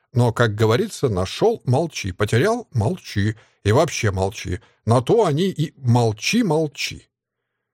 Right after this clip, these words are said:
И вот Валан мне показывает данные движения грузов с этого склада, портового по всей планете. И скины всего складского комплекса, все в общей сети. Это извне следить палево, а изнутри незаметно.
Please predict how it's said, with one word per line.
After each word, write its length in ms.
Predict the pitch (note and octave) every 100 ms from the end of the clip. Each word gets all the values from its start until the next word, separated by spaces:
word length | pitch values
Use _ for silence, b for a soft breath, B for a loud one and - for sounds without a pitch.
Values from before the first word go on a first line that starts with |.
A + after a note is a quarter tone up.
| _ _ _
И 100 | A#2+
вот 220 | C#3 D#3 C3+
Валан 340 | D3 C#3+ B2
мне 160 | A#2 A#2
показывает 640 | A#2+ A#2 A2 G2 F2+ F2
данные 380 | G#2 F#2 E2+ E2+
движения 480 | F2+ G#2 E3+ C#3+ G#2+
грузов 420 | A2+ F3+ B2+ -
с 60 |
этого 260 | A#2 G#2+ G#2+
склада, 420 | - B2+ A2 F2+
портового 680 | - G#2+ G#2+ E3 F3+ C#3+ B2
по 160 | A2 G2+
всей 240 | - A2
планете. 680 | - A#2 B2 F#2+ - - - _ _ _ _
И 140 | A2+ C3
скины 440 | - A3+ F3+ G#2
всего 240 | - C3
складского 580 | F3+ - E3 - F#3+ D#3+
комплекса, 720 | C#3+ A3 G3 C3 A2 - G2+ - A#2+
все 320 | - - F#3+ A3
в 80 |
общей 300 | D#3+ F3 C#3
сети. 540 | C3 - C3 - F#2 - _ _ _ _ _ _ -
Это 320 | A#2+ C3 C#3
извне 420 | B2+ B2 C#3 G#3+
следить 520 | - G#2+ A2 F3 -
палево, 560 | - A#2+ E2 D#2+ D#2+ - b b b
а 140 | G2+ C3
изнутри 440 | D3 G3+ G#3+ C4
незаметно. 760 | E3 F3+ F#3 C3 D#3+ - A#2